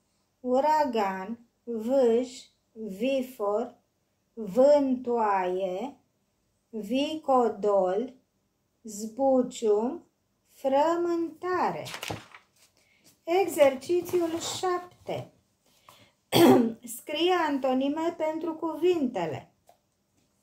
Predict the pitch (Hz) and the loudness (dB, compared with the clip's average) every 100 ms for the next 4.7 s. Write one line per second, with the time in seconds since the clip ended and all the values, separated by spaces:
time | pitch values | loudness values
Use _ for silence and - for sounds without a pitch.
0 | _ _ _ _ _ 226 247 277 302 269 | _ _ _ _ _ -2 0 0 0 0
1 | 240 220 202 190 185 202 - _ _ _ | 0 0 2 2 0 -4 -6 _ _ _
2 | _ _ _ _ _ _ _ _ - 254 | _ _ _ _ _ _ _ _ -2 2
3 | 262 254 240 247 269 330 339 339 339 339 | 2 4 2 2 0 0 -4 -2 0 -2
4 | - 226 214 170 160 160 - | -6 -10 -6 -6 -8 -14 -20